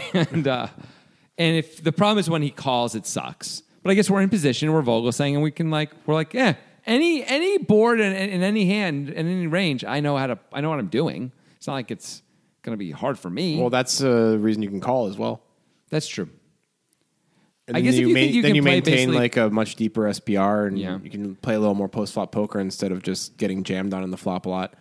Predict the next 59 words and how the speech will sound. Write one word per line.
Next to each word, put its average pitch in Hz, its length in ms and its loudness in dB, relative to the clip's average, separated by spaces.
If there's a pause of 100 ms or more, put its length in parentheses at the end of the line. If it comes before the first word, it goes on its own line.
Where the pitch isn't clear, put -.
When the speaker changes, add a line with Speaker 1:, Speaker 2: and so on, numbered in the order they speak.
(120)
Speaker 1:
Maybe 143 200 0
you 180 60 2
just - 100 -6
feel 180 100 0
like 165 140 -4
you 156 80 -2
can 139 120 -2
play 131 300 -4
pretty 127 220 -4
much 113 180 -6
perfectly 107 520 -6
against 85 480 -10
him. 80 420 -10 (360)
Not 143 220 -2
perfectly, 143 360 -4
like, 117 200 -6
you're 123 100 -4
gonna 120 140 -4
make 123 160 -4
every 127 220 -6
decision 127 480 -2
as 117 160 -4
if 117 80 -6
you 120 80 -10
could 113 100 -6
see 131 140 -6
his 123 100 -6
hand, 190 320 -2
but, 127 120 -2
like, 113 400 -6 (420)
you're 147 80 2
gonna 156 80 2
play 160 100 2
solver 131 400 0
perfect 113 340 -4
against 104 300 -6
him, 104 60 -4
and 92 80 -6
so 107 160 -4
it's 90 120 -8
okay, 104 300 -4
and 98 80 -6
maybe 101 200 -4
that 101 140 -6
gives 92 240 -8
you 104 80 -4
more, 90 520 -6
and 147 100 -2
you're 139 120 0
in 117 60 -4
position, 98 360 -8
so 95 100 -6
it 90 60 -10
gives 87 160 -8
you 98 100 -6
a - 20 -8
little 90 200 -8
bit 110 140 -10
more 117 300 -8